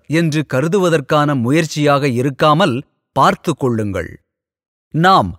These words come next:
மனிதர்கள் என்பதையும் ஒருவருக்கொருவர் தேவை என்பதையும் உணருங்கள். உங்களை எரிச்சலூட்டும் நபர் நீங்கள் வளர உதவுவதற்காக உங்கள் வாழ்க்கையில் தேவன் கொண்டு வந்த ஒருவராகவும் இருக்கலாம்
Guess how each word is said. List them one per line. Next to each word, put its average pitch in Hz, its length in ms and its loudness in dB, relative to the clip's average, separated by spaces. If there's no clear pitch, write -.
மனிதர்கள் 190 580 2
என்பதையும் 170 560 0
ஒருவருக்கொருவர் 190 880 2
தேவை 202 380 2
என்பதையும் 151 520 0
உணருங்கள். 127 580 0
உங்களை 190 360 2
எரிச்சலூட்டும் 180 760 0
நபர் 127 340 0
நீங்கள் 196 360 2
வளர 165 340 2
உதவுவதற்காக 165 920 2
உங்கள் 190 360 2
வாழ்க்கையில் 208 680 2
தேவன் 208 420 0
கொண்டு 170 280 0
வந்த 165 300 0
ஒருவராகவும் 143 840 0
இருக்கலாம் 143 600 0